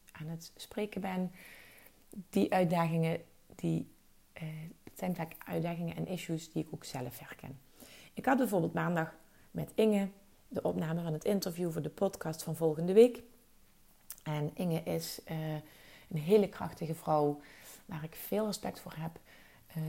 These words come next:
die bij mij is geweest in een coachtraject. En, ehm, zij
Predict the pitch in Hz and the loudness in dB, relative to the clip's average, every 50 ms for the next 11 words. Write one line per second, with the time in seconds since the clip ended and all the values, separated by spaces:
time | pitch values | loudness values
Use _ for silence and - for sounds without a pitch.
0 | 151 - 190 185 160 170 170 180 175 170 165 165 - - 156 165 165 165 160 - | -2 0 2 4 4 6 6 6 6 6 4 2 -2 -2 0 2 2 2 0 -2
1 | - - - 165 147 147 - - 233 233 233 - - - 180 170 165 160 165 - | -6 -6 -4 -4 -4 -2 2 4 4 4 4 2 -4 -4 -2 -2 0 -2 -2 -4
2 | - - - - - - - - - - - - - - - 175 170 165 165 165 | -10 -16 -18 -18 -20 -20 -20 -20 -20 -20 -20 -20 -16 -8 -4 -2 0 2 2 2
3 | 160 165 - - - - - - - - - - - - - - - - - - | 0 -2 -6 -12 -20 -20 -20 -20 -20 -20 -20 -20 -20 -20 -20 -20 -20 -20 -20 -14
4 | - 170 156 151 151 151 147 147 165 - - - - - - _ - - 156 156 | -10 -8 -8 -8 -8 -8 -10 -10 -12 -16 -20 -20 -20 -20 -20 _ -14 -10 -4 0
5 | 180 185 196 208 220 226 - | 2 2 4 4 4 4 2